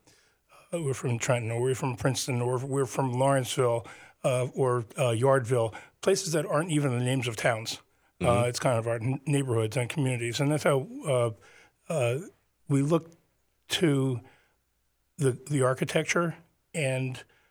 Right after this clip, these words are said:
Speaker 1: the relationships among people that happen in those places. And some of that is, uh, a result of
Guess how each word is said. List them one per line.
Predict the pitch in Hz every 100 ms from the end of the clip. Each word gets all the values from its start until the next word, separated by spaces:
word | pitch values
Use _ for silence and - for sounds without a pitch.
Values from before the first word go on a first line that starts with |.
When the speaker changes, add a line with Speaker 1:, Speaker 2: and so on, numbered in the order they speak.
| _ _ _
Speaker 1:
the | - 123 120 120 - - _ _ _ -
relationships | 147 147 151 156 - 127 123
among | 127 123 123 110 - _
people | - 151 - 127
that | 131 110
happen | 131 127 127 117
in | 147 139 123
those | 120 120
places. | - 135 131 135 123 - - - - _
And | 156 139 135
some | 131 180 175
of |
that | 180 175
is, | 170 135
uh, | 165 151 165
a |
result | 147 139 156 - -
of | 123 135